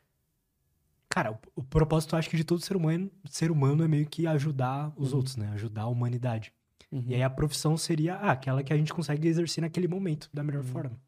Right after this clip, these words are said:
Speaker 1: Ou você acha que não? Você acha que a, a profissão tá ligada diretamente ao propósito?
Speaker 2: Cara, eu acho que o propósito, ele é muito maior do que só o trabalho,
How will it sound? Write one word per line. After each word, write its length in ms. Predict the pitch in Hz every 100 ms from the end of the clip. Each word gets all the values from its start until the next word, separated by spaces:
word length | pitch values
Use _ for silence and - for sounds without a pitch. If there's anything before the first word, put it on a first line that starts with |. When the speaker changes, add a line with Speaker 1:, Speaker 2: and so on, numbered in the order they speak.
| _ _ _ _ -
Speaker 1:
Ou 120 | 139
você 180 | 143 151
acha 140 | -
que 80 | 147
não? 160 | 127
Você 120 | 113 135
acha 160 | 131
que 140 | - 143
a, 60 | 127 -
a 80 | 127
profissão 380 | - 131 - 135
tá 100 | 131
ligada 380 | 131 127 123
diretamente 440 | 123 127 131 120 127
ao 60 |
propósito? 560 | 131 123 - 110 107 _ _ _ _ _ _ _ _ -
Speaker 2:
Cara, 140 | 175
eu 120 | 165
acho 220 | 170 - 190
que 500 | - 180 160 151 -
o 100 | 151
propósito, 920 | - 160 131 156 175 196 185 190 180
ele 200 | 165 170 - _ _
é 60 | -
muito 260 | 156 196 208
maior 340 | 180 156 156
do 120 | 156
que 340 | - 165 160 -
só 280 | - - 151
o 40 |
trabalho, 600 | 147 160 135 127 135 156